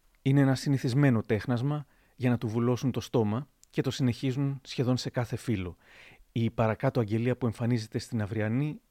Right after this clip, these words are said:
είναι ενδεικτική. Παρακαλείται ο κύριος Μάνος Χατζηδάκης να περάσει από την Αυριανή για να πάρει ένα καλάθι σίκα που του αρέσουν πολύ. Όπως και το άρθρο που έχει ως υπέρτιτλο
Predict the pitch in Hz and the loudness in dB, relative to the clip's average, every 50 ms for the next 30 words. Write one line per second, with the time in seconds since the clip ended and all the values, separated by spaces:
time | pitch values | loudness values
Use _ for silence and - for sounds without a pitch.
0 | _ _ 131 127 127 123 123 117 104 113 - - 113 - - 117 98 92 87 - | _ _ 0 2 2 2 2 2 0 -2 -4 -6 -8 -8 -6 -6 -6 -6 -8 -14
1 | _ _ _ _ _ _ - 123 120 120 113 - 110 107 123 139 139 - 165 151 | _ _ _ _ _ _ 0 0 0 0 -2 -2 -4 -2 -2 -4 -4 -4 -6 -6
2 | 139 - - 139 127 127 110 - 123 127 135 139 135 - - 123 95 107 98 95 | -6 -6 -4 -4 -2 -2 -2 -2 -2 0 0 -2 -2 -4 -6 -6 -6 -6 -6 -4
3 | 107 101 101 - - 147 - - - _ _ _ _ _ _ - 117 113 - 127 | -4 -4 -6 -6 -10 -14 -14 -14 -18 _ _ _ _ _ _ -6 -6 -2 0 0
4 | 120 127 131 131 - - 131 - 131 113 127 113 107 98 95 104 104 101 101 101 | 2 2 0 0 -2 -2 -2 -2 -2 -2 -2 -2 -2 -2 -2 -2 -2 -2 -2 -2
5 | 113 131 147 - _ _ _ _ _ _ - 107 127 117 117 113 - 139 139 147 | -2 -2 -4 -6 _ _ _ _ _ _ -6 -4 -2 0 0 0 0 0 0 0
6 | 143 143 147 139 - - 131 123 127 135 139 - - - 139 131 127 123 123 - | 0 0 -2 -2 -4 -2 -2 0 0 0 -2 -4 -4 -4 -2 -2 -2 -4 -6 -8
7 | _ _ _ - - - - 160 156 - - 123 101 98 117 143 - _ _ _ | _ _ _ -16 -12 -8 -4 -4 -4 -4 -4 -4 -4 -2 -4 -6 -12 _ _ _
8 | _ _ _ - 123 - - 123 113 113 117 143 139 - 151 131 - 139 131 123 | _ _ _ -12 -8 -2 0 0 2 2 2 0 0 -2 -4 -4 -2 0 0 2
9 | 120 98 87 - _ _ _ _ _ _ _ _ _ _ _ _ _ - - _ | 0 -2 -4 -8 _ _ _ _ _ _ _ _ _ _ _ _ _ -20 -16 _
10 | - 110 - 135 - - 139 - - 117 117 127 120 - 143 139 123 - 131 131 | -8 -4 -2 -2 0 0 0 0 2 2 2 2 0 0 -2 -4 0 0 0 0
11 | 127 - 139 127 - - 123 - - 135 131 117 - - 117 - - 120 127 131 | 0 0 -2 -2 -2 -4 -6 -2 0 0 0 0 -2 -6 -8 -4 -2 0 0 0
12 | 131 | 0